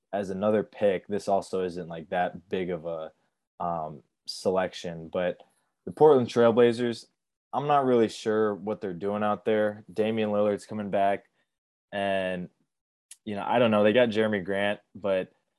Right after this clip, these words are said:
I don't see the Trailblazers making the playoffs in the, in that Western Conference. It's a loaded conference. I just,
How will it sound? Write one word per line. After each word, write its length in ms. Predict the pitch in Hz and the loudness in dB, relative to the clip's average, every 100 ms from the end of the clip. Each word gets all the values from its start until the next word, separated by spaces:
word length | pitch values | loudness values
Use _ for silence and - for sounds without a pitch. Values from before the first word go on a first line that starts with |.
| _ _ _ _ _ | _ _ _ _ _
I 60 | 104 | 0
don't 260 | 120 123 101 | 0 0 -6
see 220 | - 120 | -2 0
the 100 | 104 | 0
Trailblazers 640 | - 107 101 110 101 98 | 0 -2 2 0 0 -4
making 260 | 101 101 95 | -6 -6 -8
the 60 | |
playoffs 480 | 90 101 101 104 - | -4 0 2 2 -2
in 40 | |
the, 120 | 92 95 | -8 -8
in 80 | 101 | -8
that 180 | 101 98 | -6 -2
Western 380 | 98 92 - 92 | -2 -4 -6 -10
Conference. 520 | - 92 90 104 95 | -6 -6 -4 -6 -6
It's 220 | 92 - | -8 -8
a 60 | 95 | -8
loaded 520 | 87 92 98 101 87 | -4 0 2 2 0
conference. 560 | 98 95 90 110 113 110 | -6 -8 -6 -6 -6 -8
I 140 | 92 95 | -8 -8
just, 220 | 90 | -8